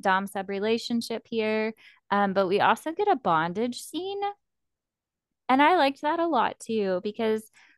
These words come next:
I, sometimes we get bondage in some of these stories, but they incorporate shibari in this one.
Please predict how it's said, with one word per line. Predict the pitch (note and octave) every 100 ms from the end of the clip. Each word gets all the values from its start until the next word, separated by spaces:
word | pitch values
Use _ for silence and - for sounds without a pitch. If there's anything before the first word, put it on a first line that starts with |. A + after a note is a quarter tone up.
| _ -
I, | E4
sometimes | G4+ A4 A4 A#4+ A4
we | C#4
get | B3+ A3
bondage | - D#3 D#3+ F3+
in | E3+ -
some | E3
of | E3
these | E3+ F3
stories, | - F3 E3+ E3+ _
but | F3+ F3 -
they | A3 A3
incorporate | A3+ A3+ G3+ A3 A3 -
shibari | - F#3+ F3 D3 D#3+ G#3+ B3 C4
in | B3 B3
this | B3+ -
one. | C#4 D4